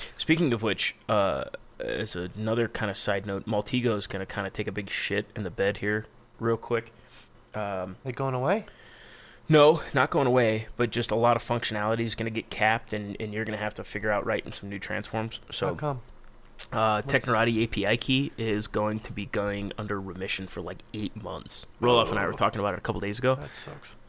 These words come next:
Speaker 1: Yeah, so it, it sources tons of fucking
Speaker 2: Yeah.
Speaker 1: information from Technorati. So the, the suggestion right now, which I,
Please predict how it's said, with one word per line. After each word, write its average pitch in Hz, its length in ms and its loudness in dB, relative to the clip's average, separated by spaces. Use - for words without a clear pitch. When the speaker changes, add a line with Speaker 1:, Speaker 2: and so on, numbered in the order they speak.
Speaker 1:
Yeah, 104 340 4
so - 360 2
it, - 320 6
it 135 180 4
sources - 400 2
tons 110 800 -2
of 101 80 -8
fucking 101 300 0
Speaker 2:
Yeah. 165 120 2
Speaker 1:
information 113 400 0
from 104 140 -10
Technorati. 87 560 -4
So 107 280 4
the, 107 460 4
the 110 80 -2
suggestion 117 560 2
right 110 180 2
now, 104 220 0
which 104 160 -2
I, 117 180 4